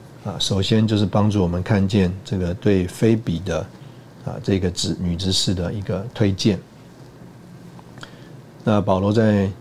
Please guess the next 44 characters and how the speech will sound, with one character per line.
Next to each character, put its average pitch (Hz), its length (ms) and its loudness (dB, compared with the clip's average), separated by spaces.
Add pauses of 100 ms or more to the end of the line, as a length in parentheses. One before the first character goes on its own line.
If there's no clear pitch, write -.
第 113 160 4
二 101 80 4
节 92 160 0
就 98 100 0
说 101 360 2
：“你 90 120 -2
们 95 120 2
要 101 120 2
在 104 180 2
主 98 340 2
里 98 160 2 (480)
照 117 220 2
着 95 180 0
与 87 180 -2
圣 104 380 0
徒 92 340 -2
相 113 400 2
配 113 260 0
的 85 140 -4
来 87 340 -4 (480)
这 98 140 -4
个 90 180 -4 (160)
接 95 220 0
待 90 180 0
他。” 87 300 -4 (1700)
所 120 160 2
以 117 100 4
呢， 101 260 2 (160)
这 107 140 0
个 92 320 2
保 90 220 0
罗 92 180 2
要 104 240 4
这 98 100 0
个 98 80 2
在 101 180 2
罗 95 180 4
马 95 180 2
的 90 180 -2
弟 98 160 0
兄 98 160 2
姊 90 140 -2
妹 92 200 2
啊， 87 140 -6